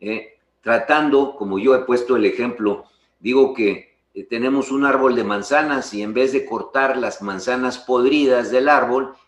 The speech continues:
queremos cortar el árbol, ¿eh? Y por eso nuestra gran insistencia en no cortemos los árboles, quitemos lo que esté mal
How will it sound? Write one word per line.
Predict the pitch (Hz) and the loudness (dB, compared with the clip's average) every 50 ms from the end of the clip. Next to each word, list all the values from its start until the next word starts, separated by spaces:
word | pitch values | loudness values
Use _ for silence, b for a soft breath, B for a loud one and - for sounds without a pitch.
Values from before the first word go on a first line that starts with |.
| B _ | B _
queremos | - 123 120 123 135 139 143 143 139 - - | -8 -4 -2 0 0 0 0 -2 -2 -4 -8
cortar | - - 135 131 127 - - 147 151 156 156 | -4 0 0 0 0 0 2 2 2 2 2
el | 156 147 147 | 0 0 2
árbol, | 160 175 190 190 185 180 185 190 190 175 160 - - - _ _ | 2 2 2 2 2 4 6 6 6 6 4 2 -2 -8 _ _
¿eh? | - 98 104 113 120 123 120 - _ _ _ _ _ _ _ _ _ _ _ _ | -8 -6 -4 -4 -4 -4 -8 -12 _ _ _ _ _ _ _ _ _ _ _ _
Y | - 127 | -6 -6
por | 127 131 143 143 151 | -2 2 2 4 4
eso | 170 170 - - 170 | 4 2 2 0 -2
nuestra | 165 160 147 - - 143 139 135 | 0 -2 -2 -2 -2 -2 0 0
gran | 131 139 147 160 165 165 | 0 0 0 0 0 0
insistencia | 160 160 143 - - 127 - - - 139 135 139 135 - - 135 127 | -2 -2 -2 -4 -10 -12 -10 -6 -4 -2 -2 -2 -2 -2 -2 0 0
en | 120 117 113 113 | 0 -2 -4 -2
no | 131 156 170 165 - - | 0 0 0 0 -2 -4
cortemos | 135 135 127 - - - 143 147 147 147 143 131 127 | -4 -4 -4 -4 -6 -6 -4 -4 -2 -2 -4 -4 -6
los | 120 110 107 - | -6 -8 -8 -4
árboles, | 147 147 160 160 147 143 139 120 101 - - - - - - _ _ _ _ _ _ _ | -4 -4 -2 -2 -2 -2 -2 -2 -4 -6 -10 -12 -16 -20 -20 _ _ _ _ _ _ _
quitemos | - - 269 - - 156 151 160 160 - 160 143 | -8 -8 -6 -4 0 0 0 0 0 0 -2 -2
lo | 139 135 123 - | -2 -2 -4 -4
que | - 117 | -6 -10
esté | - - - - 135 | -10 -8 -4 -2 -2
mal | 139 135 135 139 151 160 165 156 127 - - | 0 0 0 0 0 0 0 -2 -2 -4 -8